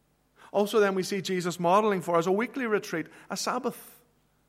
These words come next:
The Sabbath. It tells us on the Sabbath day Jesus went into the synagogue, as was his custom. That's what he did. And the Sabbath, of course,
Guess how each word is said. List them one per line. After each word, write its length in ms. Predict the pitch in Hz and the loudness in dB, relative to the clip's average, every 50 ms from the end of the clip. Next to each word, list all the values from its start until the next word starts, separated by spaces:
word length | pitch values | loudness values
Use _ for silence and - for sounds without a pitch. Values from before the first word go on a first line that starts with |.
| _ _ _ _ _ _ _ _ _ _ _ _ | _ _ _ _ _ _ _ _ _ _ _ _
The 80 | - 165 | -16 -14
Sabbath. 540 | - - 196 208 220 180 180 156 - - - | -10 -8 -8 -8 -6 -6 -8 -10 -10 -12 -16
It 100 | - - | -12 -6
tells 240 | - 180 180 175 | -4 -2 -2 -2
us 120 | 170 151 165 | -4 -4 -4
on 80 | 165 | -4
the 80 | 165 156 | -4 -4
Sabbath 340 | 156 196 185 185 175 156 - | -2 -2 -2 0 -2 -4 -2
day 240 | - 185 196 196 - | -2 0 0 0 0
Jesus 340 | - 175 165 151 170 139 | -2 -4 -6 -6 -6 -6
went 220 | 147 156 156 151 170 | -4 -6 -4 -4 -4
into 160 | 170 175 180 | -4 -4 -6
the 100 | 175 185 | -8 -6
synagogue, 560 | - 220 214 233 233 196 180 160 147 143 - - - - - - | -6 -6 -6 -6 -6 -4 -2 -2 -2 -2 -4 -10 -18 -16 -8 -6
as 180 | 147 147 - | -6 -6 -6
was 140 | 180 170 - | -8 -6 -4
his 160 | 208 196 196 | -4 -4 -4
custom. 480 | - - 277 - - - 180 143 120 113 - _ _ _ _ | -4 -8 -8 -8 -8 -10 -10 -10 -10 -14 -18 _ _ _ _
That's 280 | - 127 131 - - 185 | -16 -16 -14 -12 -8 -6
what 80 | 180 | -6
he 80 | 196 190 | -6 -4
did. 320 | 226 247 262 277 - - - _ _ _ _ _ _ _ _ - - | -6 -6 -6 -8 -12 -16 -20 _ _ _ _ _ _ _ _ -14 -8
And 100 | - 202 | -4 -2
the 60 | 208 202 | -2 0
Sabbath, 420 | - 220 220 247 208 233 - - | 0 0 -2 0 -2 -2 -2 -2
of 100 | 190 - | -4 -4
course, 340 | - 180 185 185 185 - | 0 2 2 2 2 -2